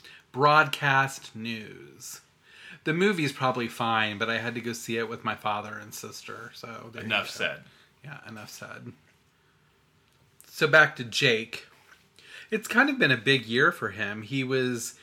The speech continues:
Speaker 1: in Kinky Boots on Broadway. He wrote his autobiography, which was highly enjoyable,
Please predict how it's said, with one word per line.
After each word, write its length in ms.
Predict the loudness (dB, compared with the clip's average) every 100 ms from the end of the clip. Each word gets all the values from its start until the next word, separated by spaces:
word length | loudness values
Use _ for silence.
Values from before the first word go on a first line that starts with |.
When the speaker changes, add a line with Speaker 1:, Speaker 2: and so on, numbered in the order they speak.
| -20 -20 -10
Speaker 1:
in 220 | -4 -4 -2
Kinky 360 | -4 -4 -4
Boots 680 | 0 2 2 -2 -10 -12 -12 -18 _ _
on 180 | -8 -6
Broadway. 600 | -2 0 -2 -4 -4 -6
He 160 | -4 -6
wrote 560 | 2 4 6 4 0 -14 -20 -20 -20 -20 -20 _ _ _
his 240 | -10 -8
autobiography, 1000 | -4 0 0 2 0 0 -4 -10 -10 -10
which 260 | -10 -10 -10
was 280 | -10 -10 -14 -14 -18
highly 560 | -16 6 8 8 6 2
enjoyable, 760 | -2 -6 -6 -10 -8 -6 -8